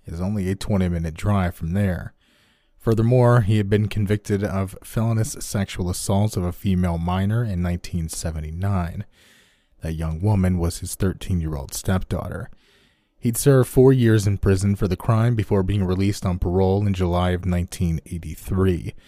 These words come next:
This parole was revoked on the twenty-eighth of December nineteen eighty-four by the New Hampshire Parole Board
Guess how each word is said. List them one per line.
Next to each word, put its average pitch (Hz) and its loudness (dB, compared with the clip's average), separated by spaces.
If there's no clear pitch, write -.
This 95 -4
parole 113 6
was 98 2
revoked 98 2
on 90 0
the 98 0
twenty-eighth 92 2
of 82 -4
December 92 0
nineteen 92 -2
eighty-four 120 2
by 98 2
the 98 4
New 113 4
Hampshire 101 0
Parole 123 4
Board 98 4